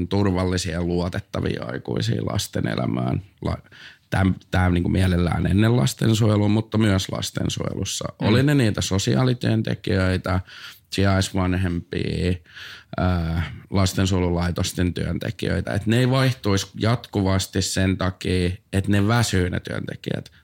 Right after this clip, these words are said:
Speaker 1: Lapset ymmärtää sen, kun niinku aikuiset vaihtaa työpaikkaa, niin, ja se on niinku tosi hyvä, mut silloin ne voitaisiin tehdä suunnitelmallisesti, että hei, nyt mä en enää vastaa sun asioista, kun mä oon siirtymässä kuukauden päästä ja toi tulee.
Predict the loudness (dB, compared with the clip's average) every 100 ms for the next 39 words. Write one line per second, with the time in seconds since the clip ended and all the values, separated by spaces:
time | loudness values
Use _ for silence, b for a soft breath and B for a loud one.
0 | b -2 2 2 4 4 4 2 0 2
1 | 2 2 0 -2 -2 -2 0 2 2 2
2 | 0 0 0 0 2 0 0 2 0 0
3 | -2 -4 -4 -2 0 -2 -4 -2 0 2
4 | 2 2 2 0 -2 -4 B B B B
5 | -2 2 4 4 2 2 0 2 2 4
6 | 2 2 0 0 0 0 0 0 2 2
7 | 2 0 -2 0 0 0 -2 -2 -4 0
8 | 2 2 2 0 2 2 2 0 -2 -6
9 | -6 -4 -4 -4 -6 -6 -4 -6 -8 -10
10 | -10 -10 B B -4 0 2 4 2 2
11 | 2 2 2 -2 -2 -2 0 0 2 0
12 | 0 0 -2 -2 -2 0 0 -2 0 -2
13 | 0 -2